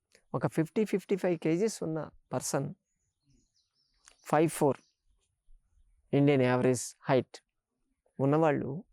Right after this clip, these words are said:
వాకింగ్ ద్వారా వెయిట్ తగ్గాలంటే గంటకి ఐదు కిలోమీటర్లు నడవాలి. స్పీడ్,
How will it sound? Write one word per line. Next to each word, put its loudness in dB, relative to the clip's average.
వాకింగ్ 0
ద్వారా -2
వెయిట్ -2
తగ్గాలంటే -4
గంటకి -2
ఐదు 0
కిలోమీటర్లు -2
నడవాలి. -12
స్పీడ్, 0